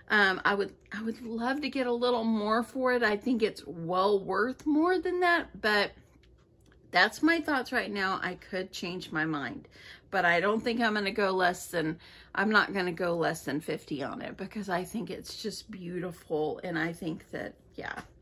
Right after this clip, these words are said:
Okay, so other little albums. This one that I made, I think this one is so cute. It'd be fun for a kiddo.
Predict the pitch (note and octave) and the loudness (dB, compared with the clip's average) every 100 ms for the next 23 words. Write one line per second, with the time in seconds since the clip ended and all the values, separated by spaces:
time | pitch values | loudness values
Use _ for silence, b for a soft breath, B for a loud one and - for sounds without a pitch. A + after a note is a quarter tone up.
0 | B B B B B C4 C4 - - - | B B B B B 0 2 -2 -4 -4
1 | - - C4+ D4+ F4 E4+ D4 C#4 G#3+ G#3+ | -4 2 2 4 0 0 0 2 4 4
2 | G#3 G#3 G#3 A3+ - A#3 A#3 D4 D4 C#4 | 4 4 4 2 2 2 2 2 4 4
3 | C4 B3+ B3+ B3 A#3+ A#3+ A#3+ - G#3 G3+ | 4 2 2 0 0 0 0 0 -2 -2
4 | G3+ G#3 G#3+ - A3 G#3 G3+ - A3+ A3+ | -4 -2 -2 -2 -2 2 2 2 2 2
5 | A#3+ - G#3+ G3+ G3+ F3+ F3+ F#3+ F#3+ F#3+ | 2 -4 0 2 2 0 -4 -4 -4 -2
6 | G#3 A3+ A#3 A#3 - G3 F#3 F#3 G3 | -2 0 0 -2 -2 0 4 4 2